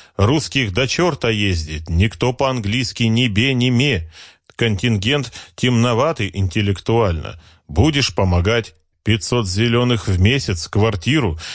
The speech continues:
и страховку фирма оплачивает. И согласился Владимир,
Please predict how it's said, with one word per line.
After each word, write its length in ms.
и 100
страховку 760
фирма 540
оплачивает. 840
И 120
согласился 920
Владимир, 640